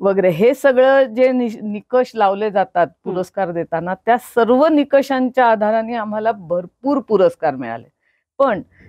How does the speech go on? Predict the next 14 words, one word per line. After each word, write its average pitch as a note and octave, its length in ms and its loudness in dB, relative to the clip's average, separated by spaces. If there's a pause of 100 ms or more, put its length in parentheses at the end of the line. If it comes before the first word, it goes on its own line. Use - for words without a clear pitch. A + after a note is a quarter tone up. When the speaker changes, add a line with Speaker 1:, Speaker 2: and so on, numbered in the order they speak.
(140)
Speaker 1:
त्यातल्या C#4 440 2
तीन D#4 580 -4
पुरस्कारांचा A#3+ 800 0
मी A3+ 160 -6
अगदी G3 320 -4
आवर्जून G#3+ 720 2
उल्लेख G3+ 300 0 (120)
करू F3+ 220 -2
इच्छिते. D#3+ 460 -6
Speaker 2:
हम्म. E4+ 140 -4 (440)
Speaker 1:
ते B3 80 4
पुरस्कार A#3+ 600 0
म्हणजे A#3 320 0
राज-, E3+ 520 -2